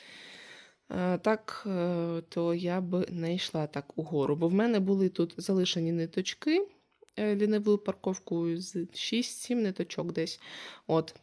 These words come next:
то, е, ось так я догори їх, ем,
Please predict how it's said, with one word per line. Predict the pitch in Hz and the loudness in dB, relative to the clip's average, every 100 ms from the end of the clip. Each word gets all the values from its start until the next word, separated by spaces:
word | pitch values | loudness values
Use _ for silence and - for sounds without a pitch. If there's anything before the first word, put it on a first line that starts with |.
| _ | _
то, | - 247 285 - - | 0 2 4 0 -2
е, | 160 - | -4 -4
ось | - 185 - | -4 -4 -4
так | 208 226 | -6 -4
я | 196 | -4
догори | 180 170 165 185 220 - - | -4 -2 0 2 2 -2 -6
їх, | 170 190 202 - - | -2 0 0 -6 -8
ем, | 170 160 156 | -6 -4 -6